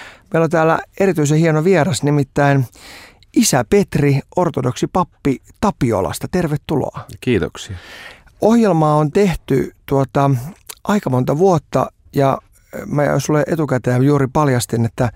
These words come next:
Speaker 1: sä olet ensimmäinen ortodoksi tässä näin. Et mä en tiedä, että
Speaker 2: No niin.
Speaker 1: mi-, mitä tästä pitäisi ajatella, tuota. <laughs> Mut joka tapauksessa kiva, kiva, että hei,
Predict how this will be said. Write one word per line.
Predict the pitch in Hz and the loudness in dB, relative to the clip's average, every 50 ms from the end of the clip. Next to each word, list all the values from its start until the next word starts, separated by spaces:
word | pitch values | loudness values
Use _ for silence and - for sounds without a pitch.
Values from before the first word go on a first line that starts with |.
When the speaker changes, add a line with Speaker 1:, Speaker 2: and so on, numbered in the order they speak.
| - - - - - _ _ | -10 -18 -20 -20 -20 _ _
Speaker 1:
sä | - - 165 | -8 -6 -4
olet | 160 - - | -4 -2 0
ensimmäinen | 208 202 190 160 147 127 120 117 117 117 123 - | 0 0 0 0 0 0 0 0 0 -2 -2 -2
ortodoksi | - 170 156 135 - - 95 87 - - - - - - | -2 -2 -2 -2 -4 -6 -8 -8 -8 -10 -10 -10 -10 -10
tässä | - - - - - - - | -8 -8 -8 -8 -8 -8 -8
näin. | - - - - - | -10 -10 -10 -10 -12
Et | - - - | -10 -6 -6
mä | 143 | -6
en | 147 | -4
tiedä, | 147 175 160 143 139 | -2 -2 0 0 0
että | 135 139 - 147 - - | -2 -2 -4 -6 -6 -4
Speaker 2:
No | - 98 98 104 | -6 -6 -6 -6
niin. | 107 113 110 90 80 87 - - - _ _ - | -6 -6 -6 -6 -6 -8 -12 -20 -20 _ _ -6
Speaker 1:
mi-, | 143 143 - | -4 -4 -2
mitä | 170 175 190 143 | -2 -2 -2 0
tästä | 135 131 - - 127 | -2 -2 -2 -4 -4
pitäisi | - 143 - 147 139 - - | -4 -2 0 0 0 0 0
ajatella, | - 165 156 127 107 104 92 87 87 90 - - - - | 0 0 2 0 0 -2 -2 -4 -4 -4 -6 -8 -10 -10
tuota. | - 95 98 - 104 - | -10 -10 -8 -8 -8 -8
<laughs> | - - - - - - - - 277 269 233 - - - - 143 - - - - - 135 - - - - - - - - - - - - - - _ _ _ | -8 -10 -10 -12 -14 -14 -12 -10 -10 -10 -10 -12 -10 -6 -6 -6 -6 -8 -14 -14 -12 -12 -12 -12 -12 -14 -14 -16 -16 -16 -18 -18 -20 -20 -20 -20 _ _ _
Mut | - 175 160 175 | -4 -2 2 2
joka | 214 208 208 180 | 2 2 2 2
tapauksessa | 185 190 - - 156 143 123 - 139 - | 0 0 2 2 0 0 0 -2 -6 -2
kiva, | - 262 240 220 - - - | -2 0 0 0 0 -2 -2
kiva, | - 226 - 202 160 | -2 0 0 2 0
että | 156 - - 147 | 0 0 0 2
hei, | 147 139 139 135 139 | 2 4 2 2 0